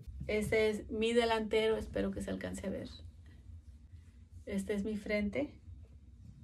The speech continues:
que al estar cosido así en la blusa, de esta manera es como me va a quedar. Ah, miren. Aquí está la cauda que va descendiendo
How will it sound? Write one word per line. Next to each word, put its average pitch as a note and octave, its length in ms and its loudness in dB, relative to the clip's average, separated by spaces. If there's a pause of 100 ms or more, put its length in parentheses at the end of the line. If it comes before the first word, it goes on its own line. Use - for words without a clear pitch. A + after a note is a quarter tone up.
(1080)
que A3 80 2
al G3 100 6
estar F#3 300 0
cosido A#3+ 480 4
así A#3+ 480 0 (160)
en G#3 160 2
la G#3+ 100 2
blusa, A3 520 0 (260)
de G3 220 4
esta G3 180 -2
manera G#3 440 2
es G3 140 0
como G3 300 2
me G3 120 4
va E3 100 -2
a - 80 -10
quedar. F#3+ 340 -4 (520)
Ah, E3+ 60 -6
miren. D#3+ 200 -8 (880)
Aquí G3 180 -2
está A3 180 2
la A3 140 4
cauda A3 360 4
que G3 100 0
va F#3 140 2
descendiendo G3 840 2